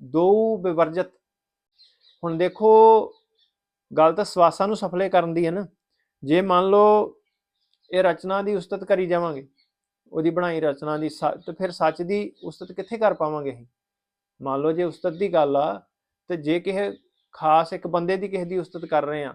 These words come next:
ਤਾਂ ਉਹ ਵੀ ਰਚਨਾ ਹੀ ਆ, ਤੇ ਰਚਨਾ ਸਾਰੀ ਝੂਠੀ ਆ। ਮਹਾਰਾਜ ਕਹਿੰਦੇ, "ਜਗ ਰਚਨਾ ਸਭ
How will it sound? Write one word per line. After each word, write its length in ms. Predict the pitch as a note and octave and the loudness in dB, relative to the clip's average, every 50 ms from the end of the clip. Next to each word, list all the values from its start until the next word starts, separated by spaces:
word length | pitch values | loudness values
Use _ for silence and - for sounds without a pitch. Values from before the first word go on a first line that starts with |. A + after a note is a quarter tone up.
| _ _ _ | _ _ _
ਤਾਂ 80 | - | -16
ਉਹ 140 | - - F3 | -8 -6 -4
ਵੀ 100 | F3+ G#3+ | -4 0
ਰਚਨਾ 320 | G3 F3+ D#3 - F3+ G3 G#3+ | 0 0 0 0 -4 -2 -2
ਹੀ 120 | A3 G#3 | -2 -2
ਆ, 140 | G#3 A3 A3+ _ _ _ _ _ _ _ - | -4 -6 -10 _ _ _ _ _ _ _ -2
ਤੇ 80 | G3+ | 2
ਰਚਨਾ 340 | G3 F3+ E3+ - G3+ G#3+ A3+ | 2 2 0 0 -2 -2 -2
ਸਾਰੀ 260 | G#3 A3 G#3 G#3 G#3+ | 0 0 0 0 0
ਝੂਠੀ 440 | F#3 - G#3 F3+ D3+ - D#3 F3+ F#3+ | -4 -4 -4 -4 -4 -2 -2 -2 -2
ਆ। 120 | G3 F#3 F#3+ _ _ _ _ _ _ _ _ D3+ | -2 -4 -6 _ _ _ _ _ _ _ _ -4
ਮਹਾਰਾਜ 340 | D3 D#3 E3+ F3+ F#3+ F#3+ F#3 | 0 2 2 2 2 0 -2
ਕਹਿੰਦੇ, 200 | G3 F#3+ G3 F#3 | -4 -6 -6 -2
"ਜਗ 260 | E3+ F3 E3+ D#3+ F3+ | 0 0 0 2 0
ਰਚਨਾ 400 | F3+ F3 E3 - F3+ F3+ F3+ E3+ | -2 -2 -4 -6 -6 -6 -6 -4
ਸਭ 260 | - G#3 G#3 A#3 A#3+ | -2 -2 -2 -2 -4